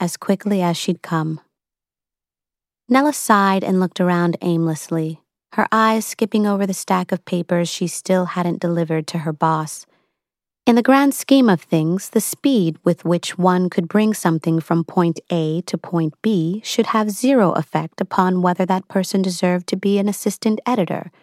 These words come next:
especially since she'd worked for Vera, one of Wagner's most exalted editors, for two years now. But things between them lately had been, for the lack of a better word,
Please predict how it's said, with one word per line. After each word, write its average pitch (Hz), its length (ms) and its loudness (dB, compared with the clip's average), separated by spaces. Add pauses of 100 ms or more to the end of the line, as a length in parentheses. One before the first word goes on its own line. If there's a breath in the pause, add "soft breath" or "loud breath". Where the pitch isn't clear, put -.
(440)
especially 185 800 -2
since 160 340 -2
she'd 165 360 -6
worked 196 260 0
for 165 180 -2
Vera, 180 580 -2
one 165 180 2
of 147 120 -4
Wagner's 156 560 -2
most 151 300 -2
exalted 185 600 -2
editors, 160 500 -6 (300)
for 240 80 0
two 233 220 2
years 240 440 0
now. 170 320 -6 (1120)
But - 180 0
things 330 360 2
between 226 380 0
them 185 160 2
lately 170 340 0
had 160 220 -4
been, 175 360 0 (840)
for 226 100 2
the 185 80 0
lack 180 300 -4
of 156 100 -4
a 160 40 -2
better 151 200 -4
word, 156 400 -4